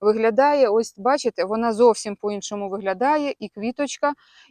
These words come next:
і форма листочка, і розмір листочка. Ось подивіться, звичайна полуничка і ось ця. Листочок набагато темніший, такими кітицями. Бачите, квіточка вверх іде, квітконос, і доверху виглядає. Ну,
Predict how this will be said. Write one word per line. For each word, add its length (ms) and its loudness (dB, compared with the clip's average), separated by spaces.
і 160 -2
форма 480 4
листочка, 680 -4
і 140 0
розмір 460 -2
листочка. 480 -8
Ось 120 -6
подивіться, 460 -6
звичайна 600 0
полуничка 800 0
і 160 -4
ось 360 -4
ця. 320 -6
Листочок 480 0
набагато 560 0
темніший, 680 0
такими 500 -2
кітицями. 760 -4
Бачите, 420 2
квіточка 800 0
вверх 560 0
іде, 400 -2
квітконос, 720 0
і 100 -4
доверху 540 2
виглядає. 640 -2
Ну, 120 -10